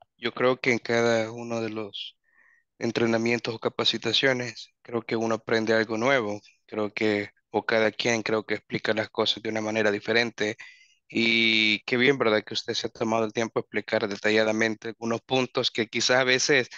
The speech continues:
habíamos escuchado, pero no lo habíamos comprendido de esa manera. Y viendo ver-, de la manera que usted ha hecho su presentación, creo que está bien detallado y creo que esa es una forma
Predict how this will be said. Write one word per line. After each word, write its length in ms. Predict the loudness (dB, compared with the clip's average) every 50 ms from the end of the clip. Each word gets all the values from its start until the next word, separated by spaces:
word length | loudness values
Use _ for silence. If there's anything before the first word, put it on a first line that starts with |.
| -20 -20 -20 _ _ _ _ 2
habíamos 420 | 2 4 4 4 2 2 0 -2
escuchado, 540 | -2 -4 -6 -4 -2 0 0 2 2 0 0 -2
pero 220 | -2 -2 -2 -2 -4
no 300 | -4 -6 -6 -4 -4 -2
lo 100 | 0 0
habíamos 280 | 0 0 -2 -2 -4 -6
comprendido 680 | -6 -6 -4 -4 -4 -4 -2 0 0 0 2 2 2 2
de 80 | 0
esa 160 | 0 -2 -4 -4
manera. 400 | -2 0 2 2 4 2 2 -2 -6 -12 -20 -20 _ _ _ _ -4
Y 1040 | 0 2 2 2 2 2 2 2 2 2 2 2 2 0 0 0 0 0 -2 -2 -4
viendo 420 | -2 -2 0 0 0 2 0 0 0
ver-, 160 | -2 -2 -4 _ _ _ -20 -20 -20 _ _ _ _ _ _
de 100 | 2 2
la 80 | 2 2
manera 320 | 2 0 2 2 2 2
que 100 | 0 -2
usted 200 | -8 -6 -4 -4
ha 20 | -4
hecho 140 | -4 -4 -6
su 160 | -6 -6 -4
presentación, 680 | -4 -2 -2 -2 -2 -4 -2 -2 -2 0 0 -2 -2 -2
creo 260 | -2 -2 -4 -4 -4
que 280 | -2 0 2 2 2 0 -2 -10 -20 _ _ _ -6
está 340 | -6 -6 -4 -2 0 0 0
bien 960 | 0 0 2 2 2 2 0 0 -2 -4 -6 -6 -8 -10 -14 -16 -20 -4 0
detallado 840 | 0 0 2 2 0 0 2 2 2 2 2 0 0 -4 -8 -10
y 180 | -10 -12 -14 -12
creo 240 | -4 -2 -2 -2 0
que 120 | 0 0
esa 180 | 0 0 0 -2
es 100 | -2 -4
una 200 | -4 -6 -6 -4
forma 420 | -4 -2 -2 0 0 0 0 -2